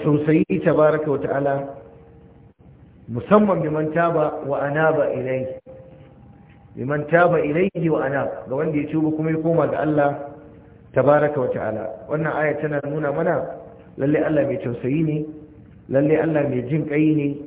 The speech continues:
lalle Allah mai sauƙaƙawa ne, kuma rahamar Ubangiji ta yalwaci kowa, hatta kafiri idan ya tuba Allah sai ya yafe masa. Lalle ya manzo Allah ka sani Ubangijinka mai mari,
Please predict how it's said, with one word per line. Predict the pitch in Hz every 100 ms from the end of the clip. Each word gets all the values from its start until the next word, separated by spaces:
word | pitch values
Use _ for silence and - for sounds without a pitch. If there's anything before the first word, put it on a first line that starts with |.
| - - - - -
lalle | 131 147 151 151
Allah | 156 139
mai | 135 127 123 -
sauƙaƙawa | 185 - 143 143 131 -
ne, | 113 - - - - -
kuma | 143
rahamar | 151 165 156
Ubangiji | 131 135 160 165 151 147
ta | 156
yalwaci | 151 135 127 139
kowa, | 156 160 160 156 - - - - - -
hatta | 143 139 165
kafiri | 170 180 160 156 156
idan | 135 143
ya | 143
tuba | 151 151 147
Allah | 151 143 -
sai | 143
ya | 135 135
yafe | 131 123
masa. | 123 120 - - - - - - - - - - - -
Lalle | 135 147
ya | 156 156
manzo | 135 135 139 147
Allah | 139
ka | 135 127
sani | 143 131
Ubangijinka | 131 143 147 151 135 156 - - - - - - -
mai | 127 135 139 135 - - -
mari, | 139 160